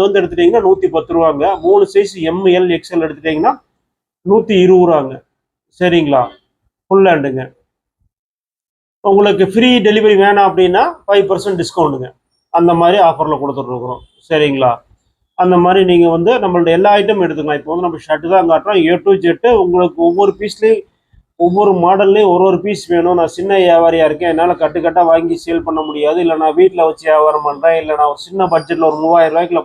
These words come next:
பண்றேன், அந்த மாதிரி படிநிலையில இருக்கவங்களுக்குலாம் அந்த மாதிரி நம்ம பண்ணிட்டு இருக்கிறோம். ஒவ்வொரு பீஸ் எடுத்துக்கலாம். ரெண்டாவது பாத்தீங்கன்னா, இது வந்து பாக்ஸ் ஷர்ட்டுங்க.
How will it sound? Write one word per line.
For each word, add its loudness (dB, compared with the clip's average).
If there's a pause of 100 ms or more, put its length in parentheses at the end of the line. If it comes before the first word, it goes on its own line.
பண்றேன், -4 (540)
அந்த 0
மாதிரி 4
படிநிலையில 0
இருக்கவங்களுக்குலாம் -2
அந்த -4
மாதிரி 0
நம்ம -6
பண்ணிட்டு -4
இருக்கிறோம். -4
ஒவ்வொரு -2
பீஸ் -2
எடுத்துக்கலாம். -2
ரெண்டாவது 0
பாத்தீங்கன்னா, -2
இது -4
வந்து -10 (100)
பாக்ஸ் 0
ஷர்ட்டுங்க. -12